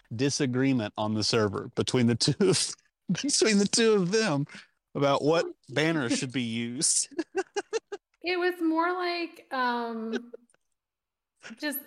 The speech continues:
Speaker 2: I don't know if it was the, the way that I did it or we didn't talk about it enough, but basically, I mean, the whole interaction was, um, her saying that she didn't really like the way I went about it. And I was like,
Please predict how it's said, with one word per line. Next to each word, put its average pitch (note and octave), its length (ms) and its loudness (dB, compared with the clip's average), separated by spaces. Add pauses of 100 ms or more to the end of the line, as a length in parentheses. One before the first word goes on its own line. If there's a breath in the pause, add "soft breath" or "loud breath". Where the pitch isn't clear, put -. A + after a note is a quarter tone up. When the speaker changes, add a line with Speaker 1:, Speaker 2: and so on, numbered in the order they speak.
(100)
Speaker 2:
I C#4+ 120 2
don't D4 100 -2
know C#4+ 80 2
if C#4 100 -2
it B3+ 60 2
was B3 140 -4
the, A#3 200 -4 (140)
the A3 100 -2
way G#3 200 -2
that F#3 120 -6
I D#3+ 120 -4
did F4+ 320 -2
it E4 180 0
or C4 140 2
we A#3 100 0
didn't G#3+ 300 -4
talk C4+ 300 -4
about C4 200 -2
it B3+ 140 -4
enough, B3 260 -8 (320 loud breath)
but C#4 120 2
basically, D#4 560 -2 (200 loud breath)
I C#4+ 40 -2
mean, D4+ 220 2
the C#4+ 140 4
whole C4 680 2 (420)
interaction A#3 1000 -2
was, G3 460 0 (920)
um, F#3+ 600 -2
her A3+ 220 0
saying G3 560 -2
that F#3 440 2
she G3+ 680 -10
didn't G3 200 -6
really G3 200 0
like F#3+ 260 -2
the G#3 100 -2
way F3+ 180 0
I F3+ 60 0
went F3+ 160 -6
about F3 280 -6
it. C4 300 -4
And G3+ 100 -8
I G3 100 -6
was G3+ 180 -8
like, F#3+ 280 -8